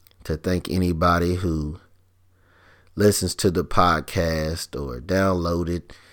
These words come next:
If you download this one, I really appreciate it. It's just a thank you, uh, for me hitting eleven hundred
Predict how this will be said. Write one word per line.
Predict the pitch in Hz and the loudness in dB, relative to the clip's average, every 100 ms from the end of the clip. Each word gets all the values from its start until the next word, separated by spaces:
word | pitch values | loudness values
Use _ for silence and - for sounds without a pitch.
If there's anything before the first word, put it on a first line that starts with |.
| - - | -20 -10
If | 87 | -4
you | |
download | 87 98 95 92 95 92 80 | 0 2 2 4 2 2 0
this | 95 - | 0 0
one, | 92 87 | -2 -2
I | 85 | 0
really | 85 90 87 | 0 -2 -2
appreciate | 82 95 92 - 92 90 90 | -4 -4 -2 -2 -2 0 0
it. | 90 - | -2 -6
It's | 90 | -10
just | - 87 - | -8 -6 -6
a | |
thank | 78 90 90 85 - | -6 -4 -4 -6 -10
you, | 78 71 - - - - _ _ - | -10 -10 -12 -20 -20 -20 _ _ -18
uh, | 71 69 62 67 - _ _ _ _ | -14 -14 -14 -18 -20 _ _ _ _
for | - 85 | -6 -4
me | 87 90 87 85 98 - | -2 -2 -2 -6 -10 -6
hitting | 101 98 92 90 - | -2 0 0 -2 -4
eleven | 82 95 90 90 | -2 0 0 -2
hundred | 87 98 90 90 82 | -2 0 0 -2 -4